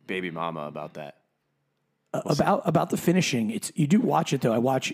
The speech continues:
Speaker 2: on YouTube. I watch all the Premier League highlights now. It's amazing. Soccer highlights are incredible. They take the whole game. You could see so much of it in, like, just, like, three or four minutes. But the pros miss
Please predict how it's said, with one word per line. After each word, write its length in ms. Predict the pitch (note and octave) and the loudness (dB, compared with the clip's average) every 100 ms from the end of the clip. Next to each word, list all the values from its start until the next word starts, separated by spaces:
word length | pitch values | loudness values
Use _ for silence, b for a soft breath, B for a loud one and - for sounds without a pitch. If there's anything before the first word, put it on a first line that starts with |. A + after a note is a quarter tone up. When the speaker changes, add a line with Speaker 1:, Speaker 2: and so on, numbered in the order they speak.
| - | 0
Speaker 2:
on 180 | C#3 | 2
YouTube. 340 | A#2+ C#3+ - C3 | 2 2 2 0
I 40 | |
watch 220 | A#2 G#2+ - | 2 -2 0
all 180 | C#3 | 0
the 60 | C3 | 2
Premier 280 | A#2 B2+ A#2+ | 2 0 0
League 140 | G#2+ | -2
highlights 360 | G2+ A2 F#2 - | -4 -4 -4 -6
now. 120 | - | -8
It's 100 | - | -2
amazing. 420 | D3+ E3 D#3+ F2+ | 2 2 2 0
Soccer 280 | - G3 A#3 | 0 2 4
highlights 240 | F#3 D3+ | 2 2
are 40 | C#3+ | -2
incredible. 380 | C#3 E3 A#2 G2+ | 0 0 0 -2
They 120 | A2+ | 0
take 180 | D#3+ D#3 | 0 2
the 80 | |
whole 160 | C#3+ G3 | 2 4
game. 340 | F3+ G3+ C3 - B | 4 0 -2 -6 B
You 120 | - | 2
could 120 | E3 | 2
see 220 | - A3 F3+ | 2 2 2
so 320 | - - G3+ | 2 2 4
much 300 | G3+ G3+ - | 4 2 2
of 80 | D3+ | 0
it 240 | B2 - B B B | 0 -2 B B B
in, 160 | E3 | 2
like, 300 | F#3+ E3 C3+ - B B | 2 0 -2 -10 B B
just, 260 | A3+ - | 0 2
like, 160 | E3 D3 | 0 0
three 160 | F#3 E3 | 2 2
or 60 | |
four 160 | D3+ E3 | 4 4
minutes. 320 | F#3+ F#3 - - B B | 4 4 0 -10 B B
But 360 | - F3+ D#3+ - | 0 2 2 -2
the 80 | D#3+ | -2
pros 560 | - - A3+ C4+ B3 F3 | 0 2 4 4 4 2
miss 400 | D#3+ C3 - | 2 2 -2